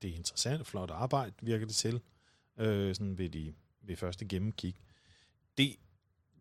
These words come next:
det, det, der slår mig, er altså det her, man på, på, på engelsk kalder outrage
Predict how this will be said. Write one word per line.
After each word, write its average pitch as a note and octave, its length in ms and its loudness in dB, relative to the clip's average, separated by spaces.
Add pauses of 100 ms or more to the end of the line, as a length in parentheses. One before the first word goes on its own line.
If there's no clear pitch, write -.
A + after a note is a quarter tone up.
(120)
det, C3 160 0 (300)
det, B2 140 4
der C3 100 6
slår - 560 4
mig, F2 320 0
er E2+ 300 -4
altså G#2+ 220 0 (140)
det B2 80 6
her, A2 240 0
man F2+ 200 0
på, F#2 400 -2
på, E2+ 420 -4 (180)
på - 60 -8
engelsk E3 400 2 (200)
kalder G2+ 260 2
outrage G2 460 -2